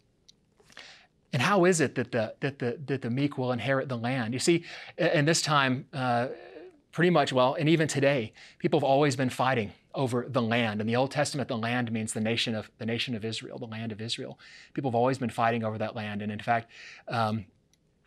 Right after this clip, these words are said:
you read through the, the, you read through the Bible, and then history even beyond it, and you'll see it's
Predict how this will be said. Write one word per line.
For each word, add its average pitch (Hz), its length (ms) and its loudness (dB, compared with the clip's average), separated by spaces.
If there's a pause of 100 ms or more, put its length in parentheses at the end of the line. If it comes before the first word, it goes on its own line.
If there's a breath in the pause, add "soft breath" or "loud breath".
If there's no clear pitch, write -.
you 120 160 -4
read 127 180 2
through 135 120 2
the, 120 200 2
the, - 180 -6
you 151 80 -4
read 131 100 0
through 139 80 2
the 117 100 -2
Bible, 120 460 2 (180)
and 117 160 0
then 123 80 2
history 139 360 2
even 127 160 2
beyond 127 300 4
it, 117 40 0
and 107 60 -8
you'll 113 100 -4
see 120 200 0
it's 117 140 0